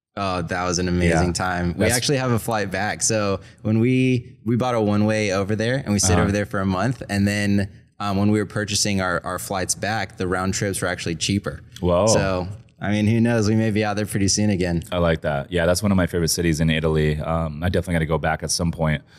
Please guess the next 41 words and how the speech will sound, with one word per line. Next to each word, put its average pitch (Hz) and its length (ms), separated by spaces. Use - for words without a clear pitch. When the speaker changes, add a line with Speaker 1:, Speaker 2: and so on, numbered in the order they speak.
Speaker 2:
But 127 180
anyways, 139 320
all 196 140
that 202 100
to 139 80
say, 127 220
man, 123 280
is, 104 140
like, 104 180
you 135 60
know, 120 80
with 117 120
this 117 140
loan 104 200
product, 98 480
I, 98 240
I 95 40
think 95 220
this 95 160
is 90 80
gonna 87 160
change 92 320
a 85 40
lot 85 260
of 92 60
things. 98 500
Uh, 87 120
hopefully 101 340
it's 87 120
here 104 160
to 101 80
stay. 95 440
But 98 360
that's 110 200
another 127 260
reason 98 240
why 95 140
you 90 80
should 90 180
get 87 140
in, 98 400